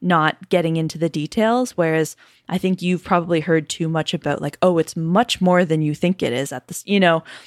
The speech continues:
So I think you've been, you know, you've been robbed of some of that, some of that joy, but I just, in, in big and small moments, um,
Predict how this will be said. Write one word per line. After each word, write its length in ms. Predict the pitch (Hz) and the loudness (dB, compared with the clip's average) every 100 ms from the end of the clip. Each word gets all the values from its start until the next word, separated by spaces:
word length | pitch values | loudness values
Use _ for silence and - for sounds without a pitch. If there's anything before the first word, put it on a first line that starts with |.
| - _ _ | -20 _ _
So 180 | - 190 | 0 2
I 60 | |
think 240 | 190 226 214 | 2 0 2
you've 180 | 190 185 | 0 2
been, 480 | 175 165 156 185 240 | 0 2 -2 -4 -6
you 120 | 185 | -2
know, 80 | 160 | 0
you've 240 | 156 170 | 0 0
been 160 | 170 170 | -2 -2
robbed 360 | 160 151 160 170 | 0 0 2 0
of 120 | 151 | -2
some 260 | - 156 | -2 0
of 160 | 165 160 | 0 0
that, 340 | 165 165 - - _ _ _ _ _ | 0 2 -2 -6 _ _ _ _ _
some 280 | - - 175 | -6 -2 2
of 160 | 170 165 | 2 4
that 260 | 160 160 | 2 2
joy, 520 | - 165 151 170 233 240 | 0 0 2 4 2 2
but 300 | - 156 156 _ - - _ _ _ - | 2 2 0 _ -20 -20 _ _ _ -4
I 140 | 170 | 0
just, 280 | 175 185 - | 0 -2 -6
in, 260 | - 190 190 | 0 2 2
in 280 | 180 175 180 | 0 0 0
big 360 | 156 196 220 208 | 0 2 2 2
and 220 | 190 170 | 0 0
small 380 | - 185 175 175 | -2 -2 2 2
moments, 600 | 175 165 160 156 156 - - | 2 2 2 -2 -4 -12 -4
um, 360 | 160 156 151 | 0 0 0